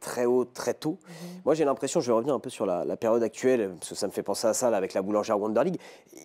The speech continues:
Speaker 1: Il y a beaucoup de filles qui affichent leurs ambitions, ou
Speaker 2: Oui.
Speaker 1: des athlètes, hein,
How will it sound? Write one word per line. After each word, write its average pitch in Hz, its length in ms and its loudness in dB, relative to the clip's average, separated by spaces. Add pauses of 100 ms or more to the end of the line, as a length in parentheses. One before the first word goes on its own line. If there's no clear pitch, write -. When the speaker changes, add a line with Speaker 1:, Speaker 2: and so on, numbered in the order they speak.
Speaker 1:
Il 139 40 -8
y 143 60 4
a 143 40 0
beaucoup 180 260 -2
de 170 100 6
filles 196 220 -2
qui 156 180 -2
affichent 156 380 -2
leurs 123 180 0
ambitions, 120 580 -4
ou 165 100 -8
Speaker 2:
Oui. - 40 -6
Speaker 1:
des 95 140 -8
athlètes, 123 400 -2
hein, 104 280 -4